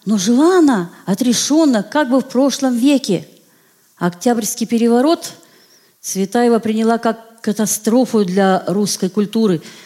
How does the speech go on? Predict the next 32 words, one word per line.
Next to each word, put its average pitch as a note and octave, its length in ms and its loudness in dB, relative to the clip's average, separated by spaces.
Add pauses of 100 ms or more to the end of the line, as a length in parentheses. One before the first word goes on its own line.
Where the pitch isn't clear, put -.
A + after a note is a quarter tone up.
(280)
Муж C4+ 260 2
ее A3 180 2
стал B3+ 340 -2
участником B3 580 0
кровопролитных A#3 640 0
боев A#3+ 280 2
в - 40 -10
Москве, A3+ 480 0
затем A3 380 0 (240)
уехал B3+ 480 2 (220)
на A#3+ 100 2
юг, C4 280 4
где E3+ 220 0
формировалась B3 760 2 (240)
добровольческая B3 720 2
Белая B3+ 500 2
армия. G#3+ 540 0 (360)
А F#3+ 120 2
Марина B3+ 420 4
осталась D4 540 0
в A#3 40 -4
Москве, C#4+ 380 2
в A3+ 80 2
революционной D#4 460 4
Москве, D4+ 420 2
с A#3 60 -2
двумя D4 260 4
дочками, C#4+ 540 2
без B3+ 480 2
средств D4 380 0
к - 20 -12
существованию. A3 800 -4